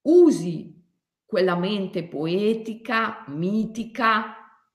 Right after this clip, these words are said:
con la quale il mito è venuto in essere?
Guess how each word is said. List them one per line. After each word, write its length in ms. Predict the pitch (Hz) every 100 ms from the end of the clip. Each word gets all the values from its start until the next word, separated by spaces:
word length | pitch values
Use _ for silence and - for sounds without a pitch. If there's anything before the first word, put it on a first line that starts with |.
| _ _ _ _
con 200 | - 196
la 160 | 190 -
quale 1040 | 214 226 233 233 240 233 - - _ _ _ _ _ _ _ _ _ _ _ _ _ _ _ -
il 180 | 180
mito 680 | 160 185 180 185 180 175 -
è 100 | 170
venuto 320 | 156 160 175 160
in 100 | 165
essere? 480 | 247 359 - 453